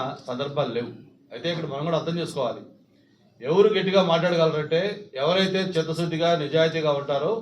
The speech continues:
అటువంటి వాళ్ళే కేంద్రం నిలదీయగలరు. కానీ మన దురదృష్టం, పాపం జగన్మోహన్ రెడ్డి గారికి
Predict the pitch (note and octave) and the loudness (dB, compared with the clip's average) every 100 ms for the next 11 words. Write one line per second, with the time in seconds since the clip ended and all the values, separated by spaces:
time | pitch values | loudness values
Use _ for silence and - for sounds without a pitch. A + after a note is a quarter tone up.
0 | - - _ _ B2 D3+ G3+ G3+ F#3+ F3+ | -8 -20 _ _ -6 0 2 4 4 6
1 | G3 F#3 F3+ - - D#3 F3 F3 D3+ D#3 | 4 4 0 -4 -2 -2 0 0 -2 -2
2 | D#3 C3 A#2 A2 - _ - D#3+ F3+ E3+ | -2 -4 -6 -12 -18 _ -6 -2 -2 -2
3 | D#3 D#3 C#3+ D3 E3+ E3+ F3 F3+ F3+ - | -2 -4 -4 -4 -4 -6 -6 -8 -12 -20
4 | _ _ - D#3 D#3+ D3 D3 F3 F#3 F3 | _ _ -4 -2 0 0 2 2 2 0
5 | D#3 D#3 D#3 E3+ | 0 0 0 0